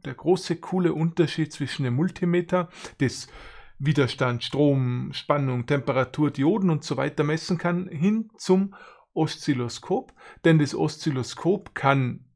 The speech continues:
nur eine Spannung messen. Ganz, ganz primitiv. Das misst nur eine Spannung für euch. Aber, aber, aber, jetzt kommt der coole, coole Punkt. Ein Oszilloskop misst diese Spannung brutal schnell. Also richtig, richtig, richtig schnell.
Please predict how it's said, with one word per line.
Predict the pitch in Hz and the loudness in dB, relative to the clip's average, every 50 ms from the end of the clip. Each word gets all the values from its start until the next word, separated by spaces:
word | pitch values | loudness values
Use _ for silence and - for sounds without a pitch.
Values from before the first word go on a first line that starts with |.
| _ _ _ | _ _ _
nur | - 160 156 165 180 220 254 | -2 2 4 6 6 6 4
eine | 262 254 254 202 | 4 2 2 0
Spannung | - - - - 180 180 170 139 120 | 0 2 2 4 4 6 4 4 2
messen. | 110 107 110 - - - 131 - - | 0 -4 -6 -10 -12 -12 -14 -8 -6
Ganz, | 190 214 226 - - | -4 -2 -2 -2 -2
ganz | - 208 185 - | -2 -2 -2 -2
primitiv. | - 190 185 175 165 - 143 135 | -2 0 0 0 0 -2 -6 -6
Das | - 139 123 | -6 -4 -2
misst | 156 170 180 - - - | -2 -2 -2 -4 -4 -2
nur | 180 190 220 247 | 0 0 2 2
eine | 247 247 214 | 2 0 0
Spannung | - - - 196 208 202 175 131 | -2 0 0 0 2 2 0 0
für | - 139 127 | 0 0 0
euch. | 120 127 160 180 - - - - _ _ | 0 0 0 -2 -6 -10 -16 -20 _ _
Aber, | - 139 151 165 190 185 226 247 254 247 - _ - - | 0 2 2 2 2 0 0 -2 -4 -6 -14 _ -14 -8
aber, | - 143 147 147 139 - | -4 -4 -2 -2 -4 -4
aber, | 135 160 165 170 | -4 -2 -2 0
jetzt | 156 160 175 175 - - | 0 0 0 -2 -4 -4
kommt | - 190 185 165 | -2 -2 -2 -2
der | 165 147 | -4 -6
coole, | - - - - - 226 220 214 | -6 -10 -12 -8 -6 -4 -4 -4
coole | 170 - - 196 175 160 | -4 -2 0 2 2 2
Punkt. | - - 175 185 214 220 - - _ _ - - - - - - | 2 0 0 0 -2 -4 -8 -14 _ _ -20 -20 -20 -20 -14 -8
Ein | - 135 | -6 0
Oszilloskop | - - 233 226 - - 202 180 156 143 - - - 175 185 - | 4 6 6 6 4 2 2 2 2 2 0 -2 -2 -2 -2 0
misst | 175 180 185 - | -2 -2 -2 -2
diese | - 160 147 147 | -4 -2 -2 -2
Spannung | 135 - 151 147 147 143 127 107 | -2 -2 -2 0 0 0 -2 -2
brutal | - 135 127 117 - - 131 120 117 110 110 | -2 -4 -4 -4 -4 -4 -2 -2 -2 -2 -4
schnell. | - - 117 107 104 104 104 - - - - - - - - | -8 -8 -8 -8 -8 -10 -12 -14 -18 -20 -18 -14 -14 -6 -2
Also | - 131 120 135 131 131 | -2 0 2 2 0 0
richtig, | 127 135 143 143 156 160 139 - - - - 113 - 120 | 0 -2 -4 -2 0 0 0 -2 -6 -8 -10 -8 -8 -6
richtig, | 117 120 117 - - 120 - - | -8 -8 -8 -8 -10 -10 -10 -8
richtig | 123 113 - - 113 - - | -10 -12 -10 -12 -14 -14 -10
schnell. | - 135 117 98 87 | -8 -6 -6 -6 -8